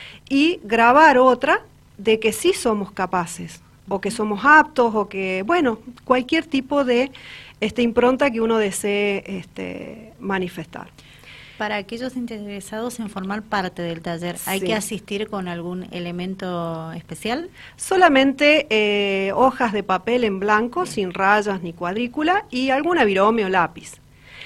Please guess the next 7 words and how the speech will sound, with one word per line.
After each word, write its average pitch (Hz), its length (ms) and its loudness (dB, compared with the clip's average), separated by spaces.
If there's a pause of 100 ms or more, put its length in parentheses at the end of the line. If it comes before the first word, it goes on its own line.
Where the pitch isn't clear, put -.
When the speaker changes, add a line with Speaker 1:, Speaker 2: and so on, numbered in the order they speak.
(280)
Speaker 1:
Me 320 200 4
faltó 240 320 4
comentarte 220 640 2
dos 214 240 2
cositas. 170 680 -10
Speaker 2:
Adelante. 233 560 -6
Speaker 1:
Sí, 202 340 0